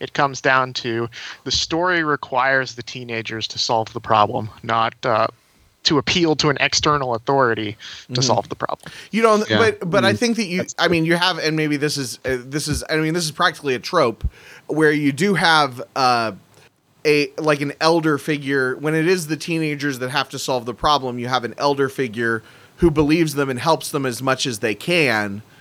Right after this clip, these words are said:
Speaker 2: but don't, you know, maybe, maybe you, all you ha-, you, you know, she says, you know, it's Obi-Wan. It's like, you know, "I'm too old to fight in the war for you."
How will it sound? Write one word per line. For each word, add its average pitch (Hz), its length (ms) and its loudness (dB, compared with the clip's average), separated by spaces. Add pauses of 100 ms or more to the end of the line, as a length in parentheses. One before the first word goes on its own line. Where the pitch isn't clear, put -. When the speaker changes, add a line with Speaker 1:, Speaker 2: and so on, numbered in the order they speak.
(300)
Speaker 2:
but 131 380 2
don't, 135 320 4
you 143 100 0
know, 123 140 0
maybe, 170 500 2
maybe 175 480 -2
you, 156 260 -6
all 165 140 4
you 160 200 0
ha-, 160 140 0
you, 143 220 -6
you 135 120 -4
know, 131 60 0
she 165 180 -2
says, 156 420 2
you 160 80 -2
know, 139 60 2
it's 131 140 0
Obi-Wan. 120 480 2
It's 104 120 -8
like, 127 140 0
you 135 60 -2
know, 131 60 2
"I'm 147 160 4
too 147 200 2
old 139 180 4
to 117 60 -2
fight 117 240 0
in 107 60 -8
the 117 80 -2
war 117 240 4
for 107 260 -2
you." 98 180 -2